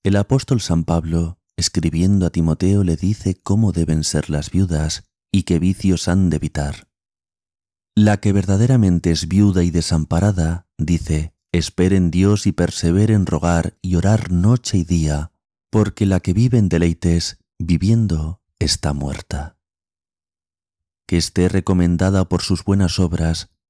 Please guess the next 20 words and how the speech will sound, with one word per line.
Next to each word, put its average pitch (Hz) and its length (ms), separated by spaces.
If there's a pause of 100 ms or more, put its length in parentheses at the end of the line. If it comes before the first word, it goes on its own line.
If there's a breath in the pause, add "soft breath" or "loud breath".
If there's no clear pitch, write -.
(140)
en 98 140
la 90 120
crianza 113 560
de 104 100
los 85 200
hijos, 82 560 (260)
en 95 160
la 87 100
hospitalidad 87 760
con 92 180
los 85 140
peregrinos 80 760 (300)
y 92 120
en 92 80
la 87 140
práctica 110 540
de 87 100
toda 82 340
obra 90 280
buena. 78 540